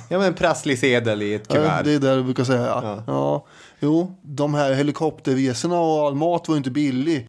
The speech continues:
Speaker 2: Och den allmänna uppfattningen var ju, vilket också stämde,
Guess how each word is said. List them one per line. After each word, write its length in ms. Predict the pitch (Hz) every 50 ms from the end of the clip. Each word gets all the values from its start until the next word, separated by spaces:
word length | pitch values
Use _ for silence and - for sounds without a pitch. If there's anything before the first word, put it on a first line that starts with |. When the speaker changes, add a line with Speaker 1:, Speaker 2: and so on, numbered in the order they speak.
| _
Speaker 2:
Och 340 | - 143 147 147 - - _ _ - - - _ _ _ _
den 220 | - 156 147 147 143
allmänna 360 | 151 156 143 139 135 143 147
uppfattningen 580 | 151 147 - 147 139 127 117 - 147 147 143
var 200 | 143 139 135 131 135
ju, 160 | 135 135 131 - - _ _ _ _ _ _ _ _ _ _ _
vilket 300 | 143 143 143 135 147 143
också 220 | 139 123 - 139
stämde, 560 | 120 - 165 151 143 127 127 135 156 160 156